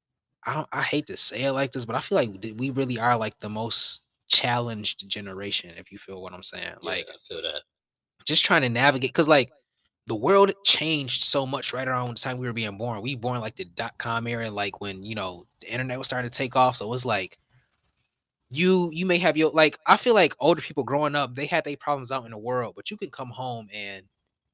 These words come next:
Speaker 1: it was over with. You was at home.
Speaker 2: Yeah.
Speaker 1: Now you got social media, so it's like, you may not even go to the problem. The problem comes to you. You turn on T V and see, you know, ten people ju-,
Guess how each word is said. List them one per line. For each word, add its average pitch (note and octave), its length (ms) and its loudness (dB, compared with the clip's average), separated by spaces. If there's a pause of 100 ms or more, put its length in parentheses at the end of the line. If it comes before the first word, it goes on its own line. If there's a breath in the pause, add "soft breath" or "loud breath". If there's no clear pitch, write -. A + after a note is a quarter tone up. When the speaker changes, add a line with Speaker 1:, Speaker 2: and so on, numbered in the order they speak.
(440)
Speaker 1:
it D#3 120 8
was C3 140 0
over A#2+ 240 0
with. F#2+ 240 -12
You C3 120 -6
was B2 120 -4
at A2+ 140 -6
home. G#2 360 -10 (120)
Speaker 2:
Yeah. - 160 -12
Speaker 1:
Now D#3+ 140 2
you E3 100 0
got D3+ 160 2
social D3+ 340 0
media, C#3 360 -4
so C3 160 -4
it's C#3 100 -4
like, A#2 220 -4 (560)
you E3+ 180 0
may G#3+ 140 2
not D#3 160 2
even B2+ 420 -6 (240)
go D3+ 180 0
to - 200 0
the B3 100 -12
problem. D#3 400 -8
The A2+ 60 -14
problem E3+ 340 -4
comes C3+ 300 -12
to B2+ 100 -12
you. E3 100 -4
You C#3 140 -12
turn C#3 300 -6
on B2+ 120 -12
T C#3 240 -2
V D3 200 -4
and B2+ 120 -2
see, C3 380 -2 (640)
you D#3 120 -6
know, C3 140 -4
ten D#3 260 0
people D#3 340 -6
ju-, B2 200 -8